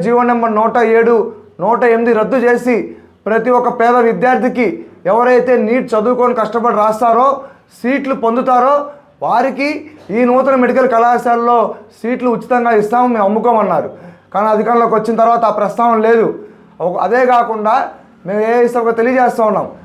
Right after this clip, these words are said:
జగన్మోహన్ రెడ్డి గారు కనీసం యాభై శాతం సీట్లైనా ఇచ్చారు చదువుకున్న వారికి. మీరు "మాకు ఈ నూతన మెడికల్ కళాశాల అవసరం లేదు, మేము నడిపించలేము, పులివెందులో మెడికల్ కళాశాల ప్రారంభమయ్యి ఈ విద్యా సంవత్సరానికి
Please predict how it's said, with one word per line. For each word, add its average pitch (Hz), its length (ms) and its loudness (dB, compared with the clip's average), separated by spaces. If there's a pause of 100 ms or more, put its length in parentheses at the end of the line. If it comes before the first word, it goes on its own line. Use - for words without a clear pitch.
(240)
జగన్మోహన్ 240 480 0
రెడ్డి 240 160 2
గారు 233 160 2
కనీసం 240 380 0
యాభై 226 320 2
శాతం 233 280 0
సీట్లైనా 240 400 -2
ఇచ్చారు 254 360 0
చదువుకున్న 240 360 0
వారికి. 208 420 0 (440)
మీరు 269 580 0 (180)
"మాకు 208 240 0
ఈ 226 80 0
నూతన 226 300 0
మెడికల్ 233 300 2
కళాశాల 220 380 0
అవసరం 226 340 0
లేదు, 262 400 2 (320)
మేము 208 200 0
నడిపించలేము, 254 840 0 (400)
పులివెందులో 247 480 2
మెడికల్ 240 320 2
కళాశాల 240 380 0
ప్రారంభమయ్యి 240 880 0 (340)
ఈ 247 180 0
విద్యా 247 300 0
సంవత్సరానికి 247 880 0